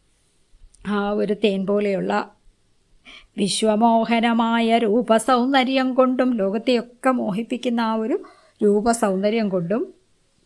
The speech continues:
നിശേഷാനന്ദപ്രദ ദേഹമാർദ്ദവം കൊണ്ടും.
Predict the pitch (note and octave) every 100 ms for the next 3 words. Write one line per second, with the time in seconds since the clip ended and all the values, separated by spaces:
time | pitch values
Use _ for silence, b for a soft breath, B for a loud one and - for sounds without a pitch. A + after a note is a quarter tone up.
0 | _ _ _ _ _ G3 G3+ G3 A3 G#3+
1 | G#3+ A#3+ A3 A3+ A3+ A#3+ A3+ A#3 - A#3
2 | A#3 A3+ A3+ F#3 A#3 F3 A3+ A#3 B3+ B3+
3 | B3 B3+ B3 B3+ B3+ A#3+ C4 B3+ C4 C4
4 | B3+ C4 C4